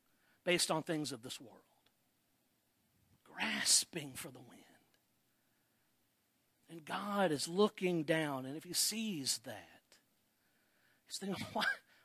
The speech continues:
why, why are you, why are you doing that?" We have an opportunity here to think about where we are, maybe a little of where we've been,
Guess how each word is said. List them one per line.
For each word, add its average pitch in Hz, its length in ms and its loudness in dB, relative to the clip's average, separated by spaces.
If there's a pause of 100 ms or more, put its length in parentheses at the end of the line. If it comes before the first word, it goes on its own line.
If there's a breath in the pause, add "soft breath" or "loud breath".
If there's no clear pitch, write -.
(140 soft breath)
why, - 680 0 (520 soft breath)
why 208 240 2 (140)
are 240 200 0
you, 208 140 -2 (100)
why 196 140 0
are 226 160 -6
you 220 180 -6
doing 214 520 -2
that?" 85 260 -14 (3250)
We 190 160 4
have 185 160 8
an 165 60 4
opportunity 139 680 0
here 107 460 -6
to 131 120 -10 (300)
think 196 360 -6
about 101 520 -10 (160)
where 135 200 -2
we 101 200 -10
are, 85 80 -12 (880)
maybe 214 140 -8
a 180 40 -2
little 160 240 -2
of 120 80 -10
where 131 140 -2
we've 107 240 -12
been, 101 120 -12